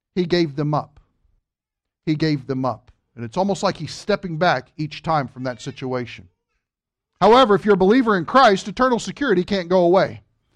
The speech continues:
It's based on the promise of God. In order for somebody to be at one time secure and then not secure anymore, God would have to lie. So that's trouble. Now, the difference is assurance.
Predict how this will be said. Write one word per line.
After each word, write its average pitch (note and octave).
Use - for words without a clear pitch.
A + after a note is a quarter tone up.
It's G#3
based A#3+
on A#3
the G#3+
promise G3+
of E3+
God. D#3+
In G#3+
order B3
for G#3
somebody B3+
to A3+
be G#3+
at F#3+
one C4
time A3+
secure G3
and G3
then G3
not B3
secure A#3
anymore, G3+
God A#3
would G#3+
have G#3
to G3+
lie. C3+
So F3+
that's A3
trouble. F3+
Now, B3
the F3+
difference C#4+
is B3+
assurance. C4